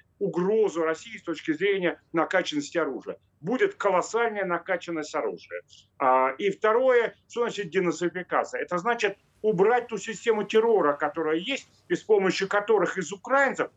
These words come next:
которые русские на самом деле. Украинцы — это форма русских, как кубанцы — форма русских, как уральцы — форма русских, сибиряки — форма русских. Точно так же вот украинцы — это форма русских. Из этих русских делают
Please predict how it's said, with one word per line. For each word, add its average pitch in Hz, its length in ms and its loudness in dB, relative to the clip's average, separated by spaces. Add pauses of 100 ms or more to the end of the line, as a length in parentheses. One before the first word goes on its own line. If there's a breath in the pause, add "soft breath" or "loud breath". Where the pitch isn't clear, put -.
(120)
которые 240 440 2
русские 254 640 -2
на 131 120 -2
самом 135 380 -4
деле. 127 260 -4 (220)
Украинцы — 226 760 0 (160)
это 170 280 -2 (120)
форма 240 340 0
русских, 208 380 -8
как - 220 -6 (160)
кубанцы — 190 720 0
форма 170 340 0
русских, 151 360 -4 (180 soft breath)
как 220 200 -2
уральцы — 190 640 2
форма 170 320 -2
русских, 156 360 -6
сибиряки — 220 760 -2 (280 soft breath)
форма 175 320 4
русских. 147 320 0 (160 soft breath)
Точно 247 260 0
так 240 220 2
же 202 80 2
вот 220 160 2
украинцы — 208 680 0 (140)
это 196 240 -2
форма 190 320 0
русских. - 340 -6 (100)
Из 190 180 2
этих 147 300 0
русских 226 440 -2
делают 165 340 0